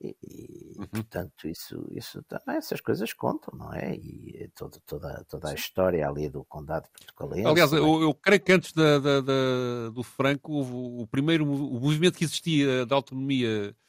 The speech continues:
Speaker 2: na Galiza se chamava-se pre-, precisamente Irmandade da Fala. Portanto, tinha, tinha a questão da fala, da língua, como, eh,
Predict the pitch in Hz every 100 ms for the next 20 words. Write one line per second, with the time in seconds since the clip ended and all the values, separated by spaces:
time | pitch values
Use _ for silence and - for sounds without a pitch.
0 | _ _ _ _ 120 127 131 135 156 160
1 | - 160 165 165 - 160 151 - - 143
2 | 151 156 160 156 156 165 156 180 165 147
3 | 135 127 _ _ - 123 _ 143 147 135
4 | - 160 156 - - 190 160 135 120 -
5 | 165 175 185 185 139 143 180 180 180 -
6 | 175 170 185 185 _ _ - 156 156 151
7 | 151 151 151 147 147 147